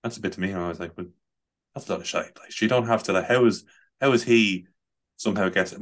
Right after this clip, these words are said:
extra knowledge 'cause he's the Pope? Like, and then you just read a history book and you find out it's all just political maneuver, and that's all that stuff is, you know?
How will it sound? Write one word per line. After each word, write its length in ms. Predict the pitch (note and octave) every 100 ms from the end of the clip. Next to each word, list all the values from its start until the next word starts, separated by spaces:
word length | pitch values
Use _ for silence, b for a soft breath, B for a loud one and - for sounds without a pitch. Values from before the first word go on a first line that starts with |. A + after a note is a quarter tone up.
| G#2
extra 300 | G#2 - G2+
knowledge 320 | F#2 E2+ E2+
'cause 100 | F#2
he's 160 | F2+ F2+
the 80 | F2
Pope? 360 | F#2+ D#2+ -
Like, 220 | F2 F2+ -
and 140 | G2
then 180 | G2 F#2
you 80 | F2+
just 240 | F#2+ F#2
read 160 | G2+ G2
a 60 | F#2
history 300 | G2 - F2+
book 280 | E2+ -
and 280 | E2+ D#2+ D#2+ _ _ _ _ _ _
you 80 | -
find 220 | F2 E2+
out 140 | E2 D#2+
it's 100 | -
all 200 | F2 E2
just 200 | E2+ -
political 400 | F#2 F2+ F2+ F2
maneuver, 400 | E2 F#2 F#2 E2
and 80 | D#2+
that's 220 | F2+ E2+
all 100 | D#2+
that 220 | E2 E2
stuff 260 | - - - _
is, 140 | - - _ -
you 60 | F#2
know? 180 | E2+